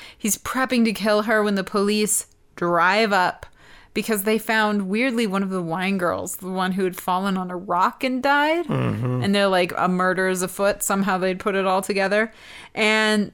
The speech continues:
Speaker 1: they drive up and shoot Big Brother Jake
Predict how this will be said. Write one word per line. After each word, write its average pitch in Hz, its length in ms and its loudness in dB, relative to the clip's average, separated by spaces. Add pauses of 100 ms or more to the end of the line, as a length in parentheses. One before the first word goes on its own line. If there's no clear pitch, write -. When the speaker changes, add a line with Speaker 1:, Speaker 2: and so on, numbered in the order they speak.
Speaker 1:
they 202 120 2
drive 220 400 4
up 214 280 2 (120)
and 202 160 0
shoot 240 720 0 (480)
Big 196 160 0
Brother 175 280 2
Jake 165 500 0